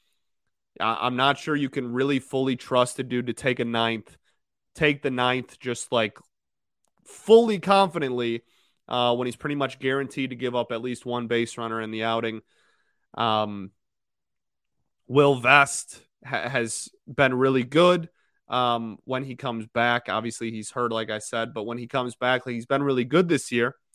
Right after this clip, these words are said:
Uh, but a lot of inexperience and a lot of,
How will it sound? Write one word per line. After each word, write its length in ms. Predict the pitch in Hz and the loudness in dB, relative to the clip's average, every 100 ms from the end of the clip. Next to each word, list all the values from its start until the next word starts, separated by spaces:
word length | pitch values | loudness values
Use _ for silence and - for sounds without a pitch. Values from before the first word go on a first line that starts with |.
| _ _ _ _ - | _ _ _ _ -4
Uh, 340 | 120 120 120 117 | 2 4 4 2
but 160 | 127 123 | 0 0
a 80 | 120 | 2
lot 300 | 127 131 143 | 2 4 4
of 100 | 139 | 4
inexperience 840 | 139 127 - 131 127 123 120 - - - | -2 -4 -4 0 0 0 -4 -10 -16 -10
and 500 | 120 120 117 117 113 | -6 -2 -2 -4 -6
a 120 | - 117 | -4 -4
lot 380 | 117 117 120 | 0 2 2
of, 260 | 120 117 | 0 -4